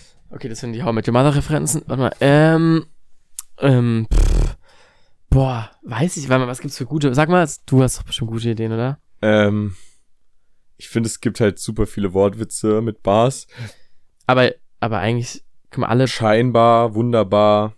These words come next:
Speaker 1: Ja, aber die sind ja eigentlich alle nicht
Speaker 2: Sonderbar.
Speaker 1: Eigentlich sind ja alle die Bars, die
Speaker 2: Die einen Wortwitz haben, schlecht.
Speaker 1: Ja, ja,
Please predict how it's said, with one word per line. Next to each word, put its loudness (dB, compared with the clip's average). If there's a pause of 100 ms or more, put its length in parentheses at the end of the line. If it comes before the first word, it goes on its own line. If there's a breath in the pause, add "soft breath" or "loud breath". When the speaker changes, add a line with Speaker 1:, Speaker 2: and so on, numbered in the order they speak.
Speaker 1:
Ja, -12
aber -8
die -6
sind -6
ja 2
eigentlich -4
alle -2
nicht -8
Speaker 2:
Sonderbar. 0
Speaker 1:
Eigentlich 2
sind -4
ja 0
alle 2
die -8
Bars, -2 (220)
die -4 (880)
Speaker 2:
Die -4
einen -4
Wortwitz -2
haben, -6
schlecht. -4
Speaker 1:
Ja, -4
ja, 0